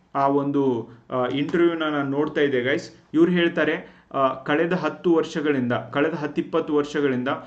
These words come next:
ಬಹಳಷ್ಟು ರಾಜಕೀಯ ಪಕ್ಷಗಳು ಕಂಪ್ಲೇಂಟ್ ಮಾಡಿದಾವೆ. ಈ ವೋಟರ್ ಐ ಡಿ ಕಾರ್ಡ್ ಒಳಗೂ ಕೂಡ ಡಬಲ್ ಆಗಿದಾವೆ, ಅವೆಲ್ಲ ಆಗಿದಾವೆ. ಅದಕ್ಕೆ ಏನಾದ್ರೂ ಮೆಜರ್ಸ್ ತಗೊಳ್ಳಿ ಅಂತ.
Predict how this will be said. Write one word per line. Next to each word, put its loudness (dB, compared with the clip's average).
ಬಹಳಷ್ಟು 0
ರಾಜಕೀಯ 0
ಪಕ್ಷಗಳು -2
ಕಂಪ್ಲೇಂಟ್ -4
ಮಾಡಿದಾವೆ. -4
ಈ -2
ವೋಟರ್ 0
ಐ 2
ಡಿ 2
ಕಾರ್ಡ್ 0
ಒಳಗೂ 2
ಕೂಡ 0
ಡಬಲ್ 2
ಆಗಿದಾವೆ, 0
ಅವೆಲ್ಲ 2
ಆಗಿದಾವೆ. 0
ಅದಕ್ಕೆ 0
ಏನಾದ್ರೂ 2
ಮೆಜರ್ಸ್ -2
ತಗೊಳ್ಳಿ -2
ಅಂತ. -10